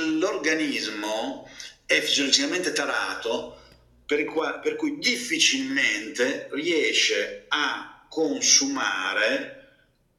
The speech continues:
più di, eh, diciamo, cinquecento grammi,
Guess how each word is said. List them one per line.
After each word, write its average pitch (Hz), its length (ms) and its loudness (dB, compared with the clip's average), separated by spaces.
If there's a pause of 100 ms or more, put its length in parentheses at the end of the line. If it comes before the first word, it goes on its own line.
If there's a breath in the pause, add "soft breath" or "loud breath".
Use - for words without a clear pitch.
(600)
più 143 220 -6
di, - 580 -4 (320)
eh, 113 760 4
diciamo, 123 500 2
cinquecento 147 1000 2
grammi, 147 840 0